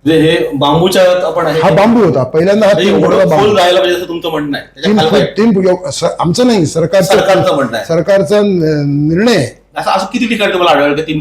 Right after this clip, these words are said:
Speaker 1: फूट आहे असं?
Speaker 2: नव्याण्णव टक्के. नव्याण्णव टक्के.
Speaker 1: नाही.
Speaker 2: नाही.
Speaker 1: नव्याण्णव टक्के नाही.
Speaker 2: नव्याण्णव टक्के नाही.
Speaker 1: हम्म.
Speaker 2: मी तर जाहीर केलेलं होतं आम्ही संघटनेतर्फे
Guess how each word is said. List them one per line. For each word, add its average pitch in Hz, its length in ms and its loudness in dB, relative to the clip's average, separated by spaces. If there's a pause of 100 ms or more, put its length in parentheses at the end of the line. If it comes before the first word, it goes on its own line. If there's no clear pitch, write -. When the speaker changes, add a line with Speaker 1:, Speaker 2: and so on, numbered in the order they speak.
Speaker 1:
फूट 143 120 -6
आहे 123 160 0
असं? 117 200 -6 (1200)
Speaker 2:
नव्याण्णव 175 400 2 (380)
टक्के. - 480 -6
नव्याण्णव 175 440 0
टक्के. - 480 -6 (160)
Speaker 1:
नाही. 151 260 -2 (300)
Speaker 2:
नाही. 110 280 -2 (340)
Speaker 1:
नव्याण्णव 139 300 2
टक्के 110 220 -4
नाही. - 140 -20 (220)
Speaker 2:
नव्याण्णव 208 460 2
टक्के 170 300 -2
नाही. 135 220 0
Speaker 1:
हम्म. - 640 -6
Speaker 2:
मी 190 140 2
तर 220 60 4
जाहीर 190 280 2
केलेलं 175 260 0
होतं 156 200 0
आम्ही 147 140 -2
संघटनेतर्फे 123 640 -4